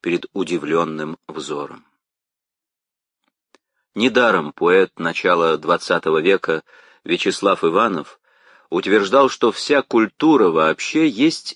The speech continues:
лествица Иакова, иерархия благоговения,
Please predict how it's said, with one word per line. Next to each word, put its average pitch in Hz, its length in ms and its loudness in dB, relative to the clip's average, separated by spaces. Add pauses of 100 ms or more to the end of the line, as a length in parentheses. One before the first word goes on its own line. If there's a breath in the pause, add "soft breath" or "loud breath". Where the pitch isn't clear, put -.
лествица 127 1080 -2
Иакова, 90 800 -4 (500)
иерархия 117 960 2
благоговения, 82 1080 -4